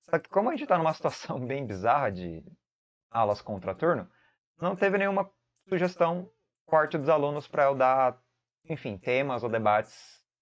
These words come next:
dos alunos. Então, eu peguei de maneira genérica e completamente, é, bem, pesquei, assim, um, uma coisa, que no caso é o que eu pesquei aqui, é o vídeo, e tô debatendo frase a frase, ele, é, as frases Sêneca.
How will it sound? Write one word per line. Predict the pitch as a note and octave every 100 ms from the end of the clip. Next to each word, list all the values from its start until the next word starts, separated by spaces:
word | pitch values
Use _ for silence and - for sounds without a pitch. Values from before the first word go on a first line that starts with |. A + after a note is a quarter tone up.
| _ _
dos | C#3+ A2+
alunos. | C3+ F2 - _ _ _ _ _ _ -
Então, | B2 C#3+ D3+ D#3+
eu |
peguei | F3 E3 D3+ D3
de | C3+ A2
maneira | C3+ B2 B2
genérica | B2 A#2 A#2 A#2 -
e | A#2+ A2 G2 F2+ -
completamente, | A#2 A2+ A#2+ A2+ A2 G2+ G2 - F#2 F2+
é, | F2+ F2+ F2 E2+ D#2 _ _ _ _ _ B2+
bem, | B2 G2+ F2+ - _
pesquei, | C3+ - D3 D3
assim, | C#3 - B2+
um, | A#2 G2 F2+ -
uma | A2+
coisa, | A2+ A#2+ C#3+ F3+ A3 _
que | C3+
no | A2
caso | B2 A2 G#2
é |
o | G#2+
que |
eu | G#2+
pesquei | A#2 G#2+ A#2
aqui, | G2+ A#2
é |
o | G2
vídeo, | F#2+ A#2+ F3+ _ _ _ _ _
e | C#3
tô | C3+ D#3+ D#3+
debatendo | D#3 D#3 E3+ D#3+
frase | - D3 D3+
a | F3+
frase, | C#3+ C3+ C3 A#2
ele, | A#2+ D#3 A2 A#2
é, | G#2+ G2+ G2
as | G2+ -
frases | A2+ G#2+ A#2
Sêneca. | C3 G2+